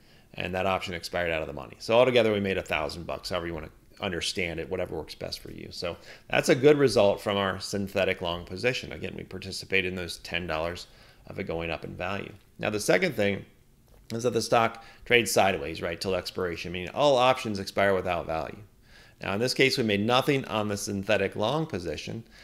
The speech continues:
and this should be a fine result for this fund since the calls that we're gonna be selling later on in step two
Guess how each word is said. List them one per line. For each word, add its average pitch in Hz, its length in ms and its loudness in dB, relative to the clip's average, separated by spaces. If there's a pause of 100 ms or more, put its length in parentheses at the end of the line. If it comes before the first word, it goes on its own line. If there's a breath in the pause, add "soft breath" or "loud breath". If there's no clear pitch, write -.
(200 loud breath)
and 131 160 -2
this 160 120 4
should 160 320 2
be 120 380 4
a 110 200 6
fine 113 520 2
result 104 520 2
for 95 140 -6
this 95 260 0
fund 151 500 0
since 110 320 -4
the 113 220 -6
calls 135 360 2
that 104 100 -2
we're 104 80 -2
gonna 104 120 -2
be 95 100 -6
selling 98 460 -2 (100)
later 98 400 0
on 107 240 -2
in 85 80 -10
step - 320 -6
two 98 360 -2